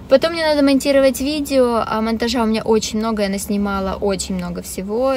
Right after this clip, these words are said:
и сумки, и, э, свой стол косметический, ещё планирую кучу всего снимать.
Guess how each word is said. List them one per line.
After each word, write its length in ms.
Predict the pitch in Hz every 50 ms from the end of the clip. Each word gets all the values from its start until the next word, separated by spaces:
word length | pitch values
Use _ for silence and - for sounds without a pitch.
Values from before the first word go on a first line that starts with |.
| 247 - -
и 260 | 196 185 190 180 190 185 - - - - - - - - - - - - - - 240 220
сумки, 440 | - - 269 285 285 285 262 - 269 262 247 - - -
и, 360 | 202 196 196 190 196 190 185 190 -
э, 400 | - 196 196 190 190 190 190 185 185 185 - - - - - - - - -
свой 320 | - - 208 196 202 196 196
стол 420 | 202 - - - 269 294 294 302 277
косметический, 920 | - 254 - 269 247 233 - 240 240 220 - - - - - - 202 202
ещё 240 | 202 196 - 240 233
планирую 520 | 226 240 240 233 240 247 240 233 226 220
кучу 300 | 208 233 226 208 - 220
всего 260 | 202 - 220 208 214
снимать. 560 | 202 - - 202 202 196 196 196 196 190 -